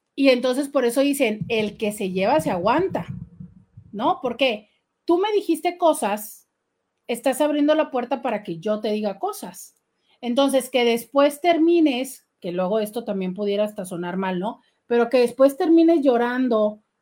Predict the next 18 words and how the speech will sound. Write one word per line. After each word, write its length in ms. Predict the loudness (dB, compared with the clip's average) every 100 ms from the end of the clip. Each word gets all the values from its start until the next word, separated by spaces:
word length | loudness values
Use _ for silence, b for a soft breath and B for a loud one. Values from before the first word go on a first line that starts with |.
| _
reclamando 1000 | -4 0 2 2 2 2 0 0 2 2
o 220 | 4 4
enojado, 680 | 4 0 -2 -2 2 2 2
no 200 | -2 -4
se 160 | -4
vale. 560 | -4 0 2 2 0 -4 _ _ _ _ _ _
Porque 300 | -2 2 0
tú 160 | 4 4
empezaste 880 | 4 0 2 2 2 4 4 6 2
a 120 | -2
poner 280 | 0 0 2
el 180 | 0 0
tenor 440 | -2 0 0 2
de 100 | 0
la, 340 | 0 0 -2 -4
de 120 | -4
la 120 | -4 -6
conversación. 760 | -8 -8 -8 -8 -2 -2 -2